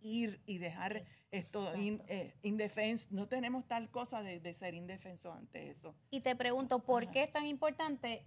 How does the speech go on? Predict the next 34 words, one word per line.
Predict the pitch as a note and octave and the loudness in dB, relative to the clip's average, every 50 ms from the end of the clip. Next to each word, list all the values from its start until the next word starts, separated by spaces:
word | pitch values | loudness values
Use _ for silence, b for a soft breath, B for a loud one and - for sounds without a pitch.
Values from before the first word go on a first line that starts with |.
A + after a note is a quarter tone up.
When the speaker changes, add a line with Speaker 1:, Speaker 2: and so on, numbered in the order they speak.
| - _ _ | -16 _ _
Speaker 2:
esa | - C4 B3 C#4 C4+ C4 | -2 0 2 4 2 2
respiración? | C4+ C4+ - B3 A3+ A3 G#3+ - - F3 D#3+ D3+ D#3+ | 2 0 -2 -2 0 -2 -2 -2 -4 -6 -6 -6 -4
Speaker 1:
Bueno, | F3 D#3+ D#3+ F3+ G3 | -4 -4 -4 -4 -4
porque | - - A#3 - G#3 | -4 -4 -2 -2 -2
eso | - - A3 | -2 -2 0
es | A3 | 2
la | B3+ B3 A#3+ | 2 2 2
prim-, | - B3 A#3+ A3 - | 0 -2 -4 -2 -2
ese | A3 G3 - C4+ | -2 -2 0 0
es | C#4+ | 0
el | C#4+ C#4 | 0 0
primer | C#4 C#4 C4+ C4+ C4+ C4 C4 C4 | 0 0 0 0 0 0 0 0
mecanismo | B3+ C4 B3+ C4 C4 C4 C4+ C#4 C4+ B3 G#3 G3+ G3 | 0 0 0 0 0 2 2 2 2 2 0 0 -2
donde | F3+ F3+ F3 F3 E3 E3+ | -2 -4 -4 -4 -4 -6
te | E3 - F#3 | -4 -4 -4
hace | F3 F3+ - C4+ B3 | -2 -2 -2 -4 -4
a | A#3+ | -4
ti | - B3+ B3+ | -4 -6 -6
sentirte, | B3 B3 B3 A#3+ A#3 - C4 C#4 B3+ - G3+ F#3 | -6 -4 -4 -4 -4 -6 -8 -4 -2 0 0 0
"Mira, | F3+ F#3 F#3+ F#3 D#3+ E3 | 0 2 2 2 2 2
yo | E3 F#3 | 0 -2
estoy | G#3 G#3 - C#4 C#4 C#4 | -4 -2 -2 -2 -2 -2
aquí". | - - - - E3 - - _ _ _ _ _ - | -2 -4 -6 -10 -14 -16 -16 _ _ _ _ _ -6
Speaker 2:
Y | F#3+ | -6
estoy | F#3 - G#3 G3 G3 | -2 2 4 6 6
a-, | F#3+ - - | 6 6 4
aquí | F3+ F#3 - D#4+ - | 2 2 2 2 2
Speaker 1:
Y | |
Speaker 2:
y | - - B3 | 6 8 8
Speaker 1:
estoy | |
Speaker 2:
ahora, | G#3 F#3+ G3+ A3 A3 G#3+ F#3+ - | 10 10 10 10 10 10 8 6
Speaker 1:
aquí | B3 C4 | 4 4
Speaker 2:
este | A#3 A3 | 2 4
Speaker 1:
y | B3 | 4